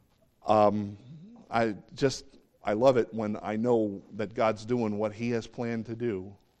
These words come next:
all the way through. So we're gonna have a couple slides up here just as a reminder this morning, and I got a new gadget. Let's see if this works. <laughs> Okay. The Feast of Israel, and we're looking at,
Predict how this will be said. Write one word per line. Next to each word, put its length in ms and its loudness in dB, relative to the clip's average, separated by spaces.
all 220 0
the 60 -2
way 140 0
through. 300 -8
So 340 0
we're 60 -8
gonna 160 2
have 180 2
a 40 -10
couple 260 0
slides 360 4
up 140 0
here 140 -2
just 240 -6
as 120 -6
a 40 -4
reminder 500 0
this 180 -10
morning, 280 -4
and 80 -6
I 60 -4
got 180 0
a 60 -2
new 180 -2
gadget. 440 -4
Let's 140 -20
see 60 -18
if 120 -20
this 160 -18
works. 160 -18
<laughs> 260 -4
Okay. 280 4
The 100 -2
Feast 340 2
of 140 4
Israel, 680 4
and 120 -6
we're 160 2
looking 380 4
at, 280 4